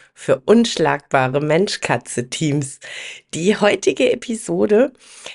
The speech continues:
schließt quasi so ein bisschen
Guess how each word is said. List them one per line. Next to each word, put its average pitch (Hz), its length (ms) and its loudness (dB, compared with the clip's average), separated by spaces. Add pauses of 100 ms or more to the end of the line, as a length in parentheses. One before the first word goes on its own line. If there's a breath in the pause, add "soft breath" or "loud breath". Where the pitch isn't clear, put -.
(160)
schließt 208 840 -4
quasi 208 480 0
so 185 140 0
ein 185 160 0
bisschen 214 800 2